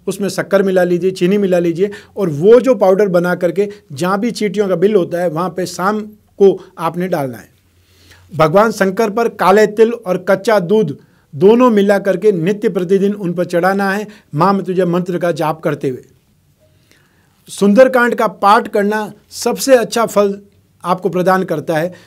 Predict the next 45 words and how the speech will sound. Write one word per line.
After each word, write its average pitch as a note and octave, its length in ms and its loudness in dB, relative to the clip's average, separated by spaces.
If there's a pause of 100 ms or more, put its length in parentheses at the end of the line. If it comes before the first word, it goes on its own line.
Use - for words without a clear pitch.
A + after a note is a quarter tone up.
(140)
आप F3+ 160 -2
अप-, F3+ 180 -6 (500)
नियम E3 500 2
बना A3 200 2
लीजिए, G#3+ 280 2
जिन F3 220 -2
लोगों G#3 300 2
को G#3 80 2
शनि G3+ 240 -2
के G3 100 0
साढ़े F#3 220 -2
साथ F3+ 200 -4
ये F#3+ 120 0
ढैया D3+ 340 2
है D#3+ 180 -2 (280)
या E3 80 -4
जिन G3 280 0
लोगों F#3+ 280 2
को G3 100 -2
शनि G3 280 -2
प्रताड़ित G3 460 0
कर F#3+ 160 2
रहा F3 160 0
है, F#3 120 -4 (240)
उन A3+ 160 0
लोगों F#3+ 340 2
को G3+ 260 -2 (240)
रोजाना, F#3+ 760 0 (200)
और D#3+ 120 -6
रोजाना F3+ 440 0
नहीं D#3+ 280 2
हो A3+ 80 2
सकता G3+ 320 -4
है G#3+ 140 -2 (220)
तो D3 60 -8
हर F3+ 220 -2
मंगलवार G#3 500 0
और E3+ 140 -2
शनिवार F3+ 500 0 (180)
सुंदरकांड G3 600 0
का F#3+ 100 -6
पाठ F3+ 320 -2
वो D#3 180 -6
खुद F3+ 280 0
करें G3 300 -2